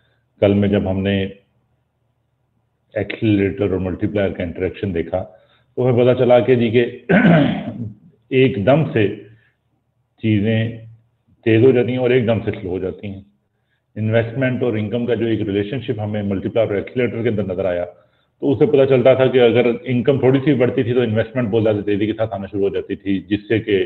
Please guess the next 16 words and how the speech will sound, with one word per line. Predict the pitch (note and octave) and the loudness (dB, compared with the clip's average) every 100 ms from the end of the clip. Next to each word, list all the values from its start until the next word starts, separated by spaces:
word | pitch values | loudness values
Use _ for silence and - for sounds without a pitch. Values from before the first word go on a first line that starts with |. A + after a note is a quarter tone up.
| - | -2
एक | G#2 G#2 - _ _ _ | -4 -4 -6 _ _ _
economy | A2 A2 A2 A2+ G#2+ | -6 -2 0 0 -2
के | G2+ | -2
अंदर | F#2 G2+ - _ _ _ _ _ F#2+ | -4 -4 -6 _ _ _ _ _ -2
आपकी | G2+ G2+ | -2 0
national | G#2+ G#2+ A#2 | -2 0 0
इनकम | G#2 F2+ G#2+ | 0 -2 -2
के | G2+ | -2
अंदर | G2 G2+ | 0 0
इजाफा, | F2+ F#2+ A2 G2 | 2 0 0 -2
इजाफा, | F#2 F#2 G#2 | -2 -2 -2
इजाफा | F#2 F2 - A2+ A2+ - - - - _ - | -2 -2 0 0 0 -10 -16 -20 -20 _ -4
होना | A2+ A2+ | 0 2
शुरू | A#2+ A#2 | 4 4
हो | A2 | 4
जाता। | G2+ - F#2+ - | 2 0 -6 -12